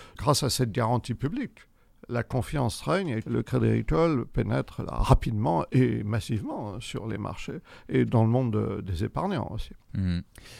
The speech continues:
Speaker 2: Alors, quels sont les, les mécanismes, les produits, euh, mis en place pour financer la modernisation de l'agriculture, euh, après, à partir de, de mille neuf cent cinquante, en fait, euh,
Speaker 1: Tout à fait.
Speaker 2: il y a des, évidemment des prêts, on imagine, mais il n'y a pas que les prêts.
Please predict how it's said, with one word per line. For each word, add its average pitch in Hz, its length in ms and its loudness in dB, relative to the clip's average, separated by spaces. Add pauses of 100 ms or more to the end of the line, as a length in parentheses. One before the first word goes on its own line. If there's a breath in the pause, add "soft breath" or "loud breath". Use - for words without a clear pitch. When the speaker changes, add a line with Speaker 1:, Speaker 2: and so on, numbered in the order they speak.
(160 loud breath)
Speaker 2:
Alors, 113 280 4
quels 170 140 4
sont 196 180 2
les, 143 200 8
les 127 120 6
mécanismes, 127 680 4
les 104 120 6
produits, 135 580 8
euh, 107 100 8
mis 113 220 6
en 113 100 6
place 123 300 0
pour 98 160 -6
financer 107 360 2
la 101 120 6
modernisation 104 640 4
de 107 40 6
l'agriculture, 104 800 0
euh, 95 280 4
après, 160 360 -2
à 107 180 -2
partir 113 360 0
de, 98 240 4
de 98 120 0
mille 101 160 4
neuf 101 140 2
cent 104 140 0
cinquante, 120 380 0
en 113 80 2
fait, - 280 -2
euh, 95 320 0
Speaker 1:
Tout - 340 -12
à - 140 -4
fait. - 60 -4 (160)
Speaker 2:
il 104 60 0
y 101 40 6
a - 20 2
des, 98 140 2
évidemment 98 560 2
des 92 100 2
prêts, - 240 4
on 120 140 0
imagine, 104 560 -2 (160)
mais 104 80 0
il 101 40 2
n'y 101 60 4
a - 40 -4
pas 139 120 4
que 139 100 -2
les 127 140 2
prêts. 117 240 2